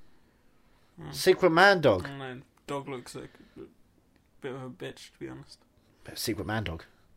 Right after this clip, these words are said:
Speaker 1: Hmm.
Speaker 2: It's a furry.
Speaker 1: <laughs>
Speaker 2: Maybe I'm a furry.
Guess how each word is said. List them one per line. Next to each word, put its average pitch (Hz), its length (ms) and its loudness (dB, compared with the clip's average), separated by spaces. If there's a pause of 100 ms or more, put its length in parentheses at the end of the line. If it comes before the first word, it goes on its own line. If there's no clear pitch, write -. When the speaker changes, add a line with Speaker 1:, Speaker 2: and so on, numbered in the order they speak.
Speaker 1:
Hmm. 135 260 -16 (140)
Speaker 2:
It's - 120 -20
a - 20 -20
furry. 101 380 -2 (340)
Speaker 1:
<laughs> 165 60 -14 (1600)
Speaker 2:
Maybe 185 380 6
I'm 208 440 6
a 214 100 2
furry. 143 680 4